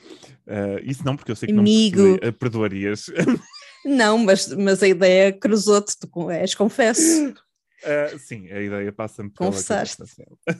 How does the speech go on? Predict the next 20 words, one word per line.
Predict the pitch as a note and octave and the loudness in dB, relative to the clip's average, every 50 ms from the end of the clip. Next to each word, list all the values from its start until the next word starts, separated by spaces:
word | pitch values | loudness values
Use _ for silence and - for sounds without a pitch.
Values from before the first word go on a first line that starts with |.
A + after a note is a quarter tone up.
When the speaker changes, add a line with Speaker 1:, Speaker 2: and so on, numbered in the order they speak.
| _ _ | _ _
Speaker 1:
<laughs> | - G#3 - | -10 -10 -8
É | D3+ B2+ A2+ | -8 -10 -10
verdade. | - - G2+ - - _ _ _ _ _ _ _ _ _ - - - _ _ _ _ | -10 -14 -20 -20 -20 _ _ _ _ _ _ _ _ _ -20 -20 -20 _ _ _ _
Eh, | A#2 A#2 A#2+ B2 | -4 -2 -2 -2
de | - | -6
qualquer | - D3+ D3+ - - F3+ F3 - - - C5 B4+ - - - _ _ _ | -10 -16 -16 -6 -6 -6 -6 -6 -12 -16 -18 -20 -20 -20 -20 _ _ _
<laughs> | D#4+ C#4+ - - - - _ _ _ _ _ _ - F4 C4+ - - _ _ _ D4 E3+ F3 _ _ _ _ _ _ _ _ _ _ _ - - - - A#3+ A#3+ G#3 G#3 G3 F3 - _ | -10 -10 -10 -16 -20 -20 _ _ _ _ _ _ -12 -12 -12 -12 -12 _ _ _ -20 -20 -20 _ _ _ _ _ _ _ _ _ _ _ -16 -12 -10 -10 -10 -10 -12 -14 -16 -18 -20 _
Desculpem. | _ - - - F2+ - - F#2 - _ _ _ | _ -20 -16 -16 -16 -16 -16 -20 -20 _ _ _
Eh, | B2 B2 A#2+ A#2+ | -4 -4 -2 -2
Speaker 2:
As | A#2 | -2
Speaker 1:
de | - | -4
qualquer | E3+ E3 D#3+ E3+ | -4 -2 -2 -2
das | D#3+ - - - D3 | -2 -2 -2 -4 -4
Speaker 2:
amizades. | D3 C#3+ B2+ G#2+ G2 G2 G#2+ - - _ _ _ | -6 -6 -4 -4 -4 -4 -6 -10 -14 _ _ _
Speaker 1:
maneiras. | |
<laughs> | F3 E3 - G#3 - - D#5 C#5+ C5 B4 - _ _ D4+ A3+ - - _ | -4 -2 -2 -2 -2 -6 -14 -18 -20 -20 -20 _ _ -10 -10 -10 -10 _
Para, | - C#3 C3+ C3+ C#3 C3+ | -4 -4 -2 -2 -4 -6
por | D#3 - - D#4 | -6 -2 -2 -2
favor. | D#3 C#3+ - - - - | 0 0 -2 -2 -2 -2
<laughs> | - | -4